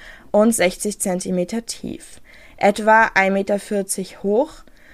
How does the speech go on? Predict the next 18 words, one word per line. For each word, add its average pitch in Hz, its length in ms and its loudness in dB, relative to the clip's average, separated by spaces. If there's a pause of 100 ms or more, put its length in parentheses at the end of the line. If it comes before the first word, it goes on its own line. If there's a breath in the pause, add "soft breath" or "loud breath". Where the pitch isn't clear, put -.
(220 soft breath)
und 220 320 2
ist - 360 -2
achthundert 214 480 0
Meter 202 280 -2
von 202 180 -4
der 202 120 0
Entführungsstelle 175 840 -4
im 220 180 0
Boden - 320 -6
vergraben. - 840 -14 (1500 soft breath)
Scheinbar 226 760 4
wollten 196 320 6
die 208 120 -2
Entführer 208 520 0
nicht, 190 340 -2
dass - 360 -2
Ursula 190 440 4
verstirbt. - 920 -2